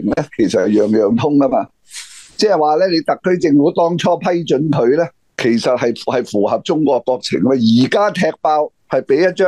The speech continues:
外邊嘅報紙踢爆之後，然後特區政府自己又否定，打自己嘴巴呢，呢個先至係不符中國國情㗎嘛。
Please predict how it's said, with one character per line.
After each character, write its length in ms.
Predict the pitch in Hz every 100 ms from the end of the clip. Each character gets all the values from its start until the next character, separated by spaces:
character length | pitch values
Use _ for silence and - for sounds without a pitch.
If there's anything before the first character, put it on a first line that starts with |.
| 170
外 200 | 147 131
邊 200 | 127 131
嘅 140 | 139 -
報 220 | 147 143
紙 240 | - 147
踢 160 | 180 139
爆 140 | 139 120
之 120 | 123
後， 60 | 113
然 240 | 110 104
後 60 | 107
特 240 | 127 -
區 60 | 180
政 180 | 160 165
府 80 | 170
自 140 | -
己 420 | 123 127 143 135
又 100 | 175 123
否 280 | - 120 165
定， 140 | 127 107
打 220 | - 123
自 140 | 160 -
己 300 | 120 127 143
嘴 220 | - 127
巴 260 | - 143 151
呢， 80 | 160 _ _ -
呢 240 | 196 214
個 220 | 175 160
先 200 | 156 190
至 80 | 170
係 80 | 135
不 140 | - 160
符 240 | - 92
中 200 | - 147
國 160 | 127 113
國 180 | 113 -
情 160 | -
㗎 100 | 131
嘛。 180 | 123 120